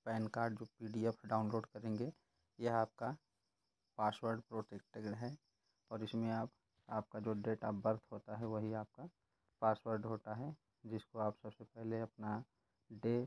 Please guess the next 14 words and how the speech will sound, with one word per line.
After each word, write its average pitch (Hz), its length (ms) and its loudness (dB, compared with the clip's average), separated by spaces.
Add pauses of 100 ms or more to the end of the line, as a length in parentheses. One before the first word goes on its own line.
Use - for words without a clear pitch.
month 113 340 0
और 107 180 0
year 107 280 2
के 107 220 -4
इस 101 60 0 (180)
format 113 380 -4
में 104 140 0
आपको 104 400 -6 (240)
इसको 120 320 -12 (180)
enter 113 380 0
करना 110 280 -4
होता 110 280 -8
है 110 80 -6
इसमें। 113 300 -10